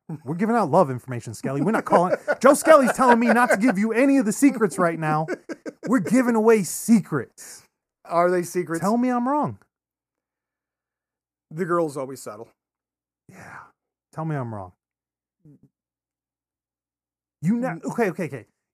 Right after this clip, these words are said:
Speaker 1: You ever look at a couple and, and look at the guy and look at the girl and then just go, "Ew, why is that guy with that girl?" No, that never happens.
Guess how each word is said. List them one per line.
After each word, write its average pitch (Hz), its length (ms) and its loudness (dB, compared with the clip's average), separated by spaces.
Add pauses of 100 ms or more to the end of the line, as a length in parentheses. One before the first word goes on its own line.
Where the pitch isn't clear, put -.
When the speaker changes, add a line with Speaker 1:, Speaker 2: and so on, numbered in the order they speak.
Speaker 1:
You 175 80 -2
ever 247 120 0
look 233 160 -2
at 247 60 -2
a 208 60 0
couple 180 380 -2
and, 160 200 -2
and 135 140 -6
look 160 120 -2
at 165 60 -2
the 143 60 -12
guy 147 200 -4
and 143 80 -4
look 147 120 -6
at 127 60 -12
the 131 60 -12
girl 131 220 -4
and 139 80 -6
then 135 100 -8
just 127 160 -14
go, 117 280 -8
"Ew, 156 220 -6
why 117 200 -8
is 135 80 -12
that 135 120 -12
guy 131 160 -10
with 135 140 -10
that 131 140 -12
girl?" 156 320 -10 (200)
No, 262 580 0 (680)
that 240 100 -2
never 240 300 0
happens. 254 840 -4